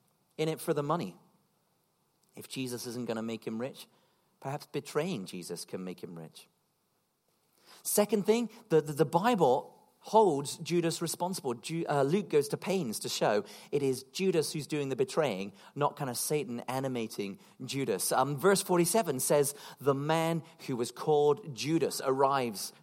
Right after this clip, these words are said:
to betray," emphasizing he's a man. Verse forty-eight, Jesus addresses him as Judas, where other times Jesus speaks to the evil spirits inside of people.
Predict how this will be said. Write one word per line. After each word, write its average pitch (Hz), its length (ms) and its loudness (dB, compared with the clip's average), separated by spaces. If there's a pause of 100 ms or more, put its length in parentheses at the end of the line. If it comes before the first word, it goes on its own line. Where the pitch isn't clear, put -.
to - 100 -6
betray," 123 560 0 (920)
emphasizing 156 640 0
he's 151 180 -2
a 156 60 4
man. 175 320 0
Verse 220 220 8
forty-eight, 196 540 4 (260)
Jesus 214 360 0
addresses 185 440 2
him 180 100 4
as 170 240 0 (260)
Judas, 160 640 0 (160)
where 160 340 6 (160)
other 214 280 6
times 127 300 -4
Jesus 156 300 -2
speaks 196 360 -4
to - 100 -8
the 165 220 -6
evil 165 180 -4
spirits 156 420 -4
inside 185 380 -4
of 156 80 -4
people. 90 380 -10